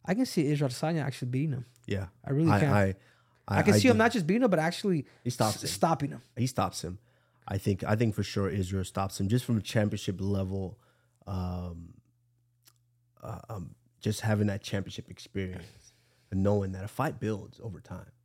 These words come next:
Speaker 2: I think Israel could stop him. All right, speaking of the fight, uh, um, Henry, after my last fight and after your f-, last fight, huh, I, a, a, a big thing for me was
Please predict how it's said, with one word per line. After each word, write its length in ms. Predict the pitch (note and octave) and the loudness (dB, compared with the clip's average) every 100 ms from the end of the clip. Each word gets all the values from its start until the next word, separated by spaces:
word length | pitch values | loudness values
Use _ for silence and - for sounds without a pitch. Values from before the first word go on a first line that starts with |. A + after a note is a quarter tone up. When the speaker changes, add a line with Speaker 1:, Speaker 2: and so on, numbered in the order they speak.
| _ _ _ - | _ _ _ -8
Speaker 2:
I 80 | |
think 220 | F#2 G2+ - | -4 -4 -4
Israel 440 | G#2+ F2+ F2+ F#2 - _ _ _ | -8 -6 -10 -10 -16 _ _ _
could 160 | F#2 | -10
stop 340 | - - - - | -10 -14 -14 -16
him. 180 | F2 - _ _ _ _ - - - _ | -18 -18 _ _ _ _ -20 -20 -20 _
All 120 | A#2+ B2 | 6 6
right, 100 | A#2+ | 4
speaking 580 | - C#3+ C#3+ D#3 D3 C#3+ | 4 4 6 6 4 6
of 380 | B2+ A#2 G#2 F#2+ | 6 6 6 2
the 120 | G2+ | -2
fight, 480 | - - A#2+ G#2 - - | 0 4 4 4 0 -10
uh, 80 | F2 | -6
um, 600 | - G#2 G2+ G2 G2 E2 - - | 0 2 2 2 0 -4 -10 0
Henry, 340 | A2 G#2+ G2 | 4 4 2
after 480 | G#2+ A2+ - D3 B2+ | 2 2 4 4 6
my 220 | G#2+ G2+ | 6 6
last 360 | F#2+ G#2+ G2+ - | 6 6 4 0
fight 260 | - - | -8 -6
and 100 | - | -2
after 320 | G2 G2 - F#2+ | 2 2 2 0
your 320 | F2+ F#2+ F#2+ | 2 4 2
f-, 220 | - - - | 0 -12 -8
last 360 | G2+ G2 F2+ - | -4 -2 -4 -8
fight, 260 | - - - _ _ _ _ _ _ _ _ _ _ _ _ _ _ | -14 -14 -18 _ _ _ _ _ _ _ _ _ _ _ _ _ _
huh, 360 | - B2 F2 E2 - _ _ _ _ _ | 6 8 8 2 -10 _ _ _ _ _
I, 160 | G#2 G2+ | 2 2
a, 280 | G#2 G#2+ F#2 - | 0 -4 -4 -8
a, 80 | F2+ - | -12 -8
a 120 | F#2 | -8
big 300 | G#2 C3 C#3 | 2 4 2
thing 300 | - C3+ B2 | 4 4 4
for 160 | - F#2+ | 2 4
me 320 | G#2 A2+ G2+ | 6 6 4
was 640 | F#2+ F#2+ F#2+ F#2 - - | 2 2 0 -2 -6 -10